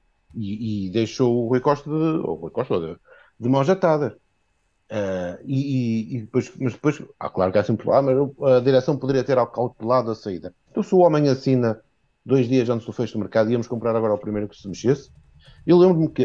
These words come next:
em dois mil e doze, salvo erro, nós perdemos Javi Garcia e Axel Witsel, que eram só o meio-campo, né, o núcleo central do meio-campo da equipa.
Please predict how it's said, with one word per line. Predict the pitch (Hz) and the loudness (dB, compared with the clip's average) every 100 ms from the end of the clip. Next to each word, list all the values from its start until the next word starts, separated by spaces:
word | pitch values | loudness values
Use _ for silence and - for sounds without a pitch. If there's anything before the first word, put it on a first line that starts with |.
| - | 0
em | 139 | 0
dois | 131 131 120 | 2 0 0
mil | 147 185 170 | 0 0 0
e | 156 147 | -2 -6
doze, | 92 113 110 104 107 | -8 -6 -4 -4 -4
salvo | 123 104 92 | -2 -2 -2
erro, | 98 104 123 - _ | -6 -6 -10 -18 _
nós | - - | -4 -2
perdemos | 139 113 107 92 82 - _ - - - - | 0 2 0 -2 -8 -18 _ -20 -20 -16 0
Javi | 156 151 | 2 4
Garcia | 127 120 - 101 87 82 | 4 2 0 -6 -6 -4
e | 113 | 2
Axel | 135 139 110 | 2 2 -2
Witsel, | 104 123 127 127 117 _ _ - | 2 0 0 -6 -8 _ _ -8
que | - | 0
eram | 131 120 | 0 0
só | - 131 131 131 | 2 4 4 0
o | |
meio-campo, | 117 110 - 120 120 - - | -4 -2 -2 -2 -2 -12 -14
né, | 101 110 107 | -6 -6 -2
o | |
núcleo | 120 135 123 | -2 -2 -4
central | 117 110 120 | -4 -4 -4
do | 117 | -4
meio-campo | 110 - 113 107 - | -6 -6 -8 -10 -8
da | 107 | -8
equipa. | - - | -8 -14